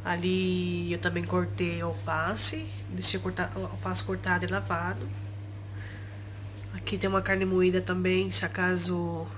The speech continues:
a Bea quiser um macarrão, alguma coisa, eu faço já com a carne moída. Então, assim, tudo mais prático. É isso, eu espero que vocês tenham gostado.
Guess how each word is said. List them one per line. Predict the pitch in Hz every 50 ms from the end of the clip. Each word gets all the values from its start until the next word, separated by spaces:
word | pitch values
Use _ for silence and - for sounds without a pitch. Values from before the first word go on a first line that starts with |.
| - - - - - - - - - - - - - - - - - - - - - -
a | 180
Bea | 170 185 185 180 170
quiser | 175 - - 185 185
um | 170
macarrão, | 170 175 170 - - 175 - - 185 175 175
alguma | 170 165 175 165 165
coisa, | - - 180 180 180
eu | 175 -
faço | - 170 175 - - -
já | 175 160 165 165 - - - - - -
com | -
a | -
carne | - 180 175 170
moída. | 170 165 165 165 170 175 196 - - 359 381 - - - - - - - - - - - - - - - - - - - - - - - - - - - - - - -
Então, | 180 180 180 185 185
assim, | 190 185 - - 185 175 170 175
tudo | - 202 208 202 208 247 247 254 254 - - - - - - - - - -
mais | 208 214 226 -
prático. | - - 202 170 170 - - - - _
É | - 294
isso, | 277 262 254 254 262 285 269 -
eu | 285
espero | 269 269 - 294 277 277 269
que | - 233
vocês | 254 - 269 233
tenham | - - 269 269 277
gostado. | 277 277 285 - - 285 233 220 220 226 233 254 339